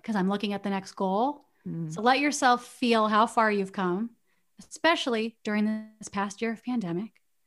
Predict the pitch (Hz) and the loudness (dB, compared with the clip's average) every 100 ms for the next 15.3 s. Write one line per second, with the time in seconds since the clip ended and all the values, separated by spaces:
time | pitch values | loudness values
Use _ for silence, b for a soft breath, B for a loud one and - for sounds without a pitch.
0 | - 180 151 180 175 _ _ - 208 247 | -16 -16 -14 -18 -20 _ _ -4 -2 -2
1 | 247 269 269 294 - 175 220 - - - | -4 -6 -6 -8 -4 -4 -6 -12 -20 -20
2 | _ _ _ _ _ _ 202 190 190 196 | _ _ _ _ _ _ -6 -2 -4 -6
3 | - 240 233 208 190 185 190 220 - _ | -8 -6 -4 -4 -4 -4 -6 -8 -14 _
4 | _ _ _ _ _ 220 214 208 202 196 | _ _ _ _ _ -6 -4 -2 -2 -4
5 | 196 196 208 190 _ _ _ _ _ - | -4 -6 -8 -12 _ _ _ _ _ -6
6 | 277 - - 311 - 285 - 262 240 - | -4 -2 0 0 0 -4 -2 -2 -2 -4
7 | 233 262 262 285 294 - 277 254 247 - | 0 2 2 0 0 -2 0 2 2 0
8 | 247 233 226 214 214 220 226 208 202 214 | -2 0 -2 -2 -2 0 0 -2 -2 -2
9 | 202 240 220 202 180 190 - b b b | 0 -2 -2 -2 -2 -6 -12 b b b
10 | b - 277 269 254 277 294 277 233 - | b -2 2 4 6 4 2 -2 -2 -2
11 | 196 190 185 180 196 - _ _ _ _ | -4 -2 -2 -2 -4 -8 _ _ _ _
12 | _ _ - 214 220 - 208 220 269 285 | _ _ -2 0 0 0 2 6 6 4
13 | 262 247 - 220 220 208 208 202 196 190 | 2 0 -6 -6 -4 -2 0 0 -2 0
14 | 190 190 190 196 180 196 240 208 208 214 | 0 -2 -2 -4 -4 0 0 2 0 2
15 | 208 185 | 2 0